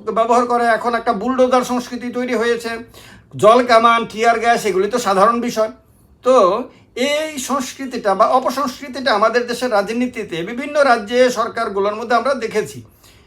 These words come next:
এখন মমতা বন্দ্যোপাধ্যায় যখন একটা উদাহরণ তৈরি করে দিয়েছেন, আগামী দিনে দেখবেন ভারতবর্ষের বিভিন্ন রাজ্যে মমতা ব্যানার্জির এই রূপটাকে নকল করে বিভিন্ন রাজ্যের মুখ্যমন্ত্রীরা নিজেদেরকে মানবিক মুখ্যমন্ত্রী হিসেবে তুলে ধরার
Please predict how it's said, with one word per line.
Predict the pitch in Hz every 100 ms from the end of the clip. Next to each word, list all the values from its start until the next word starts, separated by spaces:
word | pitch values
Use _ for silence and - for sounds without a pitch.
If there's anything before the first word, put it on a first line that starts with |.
| _ _ _ _
এখন | 262 269 320 196 180
মমতা | 233 262 285
বন্দ্যোপাধ্যায় | 226 214 214 202 208 247
যখন | 220 240
একটা | 208 -
উদাহরণ | 185 190 269 269 302 262
তৈরি | 254
করে | 240 185 175
দিয়েছেন, | 175 185 220 269 - -
আগামী | - 214 247 240
দিনে | 240
দেখবেন | 233 262 269 302 339 - _ -
ভারতবর্ষের | 185 226 233 240
বিভিন্ন | 175 196 269 277 247
রাজ্যে | 196 214 135 143 208 330 -
মমতা | 185 247 247
ব্যানার্জির | 208 202 208 202 254 -
এই | 233 277 285
রূপটাকে | 262 262 - 196 214
নকল | 226 208 254 285 247
করে | 170 165
বিভিন্ন | 220 226 233 233
রাজ্যের | 208 196 196
মুখ্যমন্ত্রীরা | 202 240 247 240 190 165 240 - - -
নিজেদেরকে | 180 254 277 220 190 208 208 311 - _ _
মানবিক | - 233 294 262 302 262 302 - _ _ -
মুখ্যমন্ত্রী | 240 247 247 254 247
হিসেবে | 233 226 233
তুলে | 247 214 202
ধরার | 190 180 196